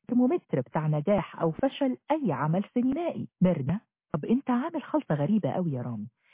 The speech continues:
يعني غموض، على شوية رعب، على فلاش باك، على حتة رومانسي، على سنة كوميدي، وحسك شوية مركز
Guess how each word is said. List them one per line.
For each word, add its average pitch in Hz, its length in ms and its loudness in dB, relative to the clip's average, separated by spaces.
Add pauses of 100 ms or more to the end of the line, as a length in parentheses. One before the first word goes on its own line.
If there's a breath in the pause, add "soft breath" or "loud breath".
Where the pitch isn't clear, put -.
(100)
يعني 254 260 4
غموض، 160 480 2
على 123 200 -8
شوية 147 460 -4
رعب، 175 240 -2 (300 soft breath)
على 339 160 -4
فلاش - 320 -6
باك، 175 340 -2
على 117 140 -4
حتة - 240 -6
رومانسي، 180 560 0 (240 loud breath)
على 311 260 0
سنة 330 320 0
كوميدي، 214 460 2 (220)
وحسك - 400 -10
شوية 247 360 0
مركز - 360 -2